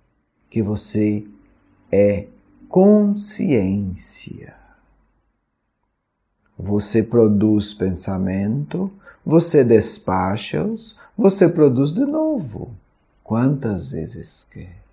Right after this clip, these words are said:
Espírito tem poder de alterar pensamento. E um dia terá poder de alterar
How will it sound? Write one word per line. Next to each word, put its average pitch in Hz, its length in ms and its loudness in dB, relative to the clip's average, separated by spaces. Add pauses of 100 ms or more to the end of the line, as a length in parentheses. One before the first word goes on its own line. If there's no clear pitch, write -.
(3500)
Espírito 147 840 0
tem 120 260 2
poder 113 800 2
de 113 440 0
alterar 135 920 -4
pensamento. 123 640 -14 (1800)
E 131 160 4
um 117 200 2
dia 143 400 0
terá 135 300 0
poder 120 480 0
de 117 100 -2
alterar 113 720 -4